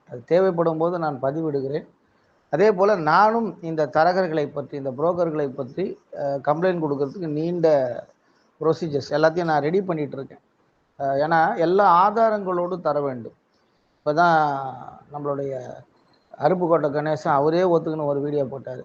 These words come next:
வீடியோவை டவுன்லோட் பண்ணி வச்சுக்கிறேன். ஏன்னா அப்புறம் YouTube-ல கேன்சல் பண்ணிட்டாங்கன்னா என்ன பண்றது? <laughs> நான் டவுன்லோட் பண்ணி வச்சுக்கிறேன். அதே மாதிரி ராஜாவும் பல விஷயங்கள்,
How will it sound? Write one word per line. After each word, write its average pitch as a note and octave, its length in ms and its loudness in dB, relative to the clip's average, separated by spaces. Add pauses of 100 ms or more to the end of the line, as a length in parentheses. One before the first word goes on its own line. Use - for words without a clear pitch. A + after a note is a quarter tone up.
(160)
வீடியோவை D3+ 360 0
டவுன்லோட் D3+ 320 2
பண்ணி C3 240 -8
வச்சுக்கிறேன். C3 420 -12
ஏன்னா D3+ 60 -6
அப்புறம் D3+ 320 0
YouTube-ல D#3+ 400 -2
கேன்சல் D#3 480 -4
பண்ணிட்டாங்கன்னா C3 380 -8
என்ன C3 180 -8
பண்றது? - 320 -12
<laughs> B2+ 100 -6
நான் F3 120 4
டவுன்லோட் F3 480 2
பண்ணி C3 220 -10
வச்சுக்கிறேன். - 1200 -20
அதே E3+ 380 2
மாதிரி G3 320 4 (200)
ராஜாவும் G3 720 2
பல E3+ 180 2
விஷயங்கள், D#3 680 -6